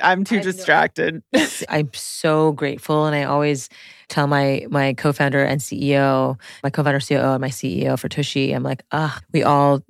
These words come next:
Speaker 2: mutually admire each other so much 'cause we all can do totally different jobs. And they're all jobs that we're each good at,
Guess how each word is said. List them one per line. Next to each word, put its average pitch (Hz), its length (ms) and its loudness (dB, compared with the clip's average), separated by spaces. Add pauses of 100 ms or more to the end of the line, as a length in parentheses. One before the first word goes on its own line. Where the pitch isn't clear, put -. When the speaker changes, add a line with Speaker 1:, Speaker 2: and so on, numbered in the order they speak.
Speaker 2:
mutually 147 560 0
admire 139 360 0
each 127 240 -4
other 131 200 0
so 131 240 -4
much 135 280 -2
'cause 127 120 -6
we 135 100 0
all 131 220 -2
can 143 140 -6 (120)
do 135 120 -4
totally 131 380 -2
different 123 380 -6
jobs. 143 560 0 (400)
And 147 140 0
they're 139 180 0
all 139 180 2
jobs 127 460 -2
that 139 220 -2 (260)
we're 147 240 0
each - 300 -4
good 135 180 -2
at, 196 380 4